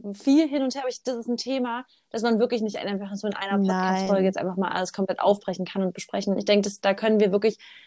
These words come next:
Speaker 1: vielleicht sogar gezielter auf bestimmte
Speaker 2: Fragen,
Speaker 1: Fragen
Speaker 2: genau.
Speaker 1: noch mal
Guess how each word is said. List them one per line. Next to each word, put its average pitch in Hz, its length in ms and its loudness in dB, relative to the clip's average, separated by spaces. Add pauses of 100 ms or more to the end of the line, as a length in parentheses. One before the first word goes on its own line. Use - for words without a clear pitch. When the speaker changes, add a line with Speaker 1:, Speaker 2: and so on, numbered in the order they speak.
Speaker 1:
vielleicht 269 280 6
sogar 247 240 4
gezielter 247 560 -2
auf 202 140 -4 (320)
bestimmte 254 340 6
Speaker 2:
Fragen, 240 240 6
Speaker 1:
Fragen 226 340 2
Speaker 2:
genau. 247 120 0
Speaker 1:
noch 208 140 0
mal - 60 -8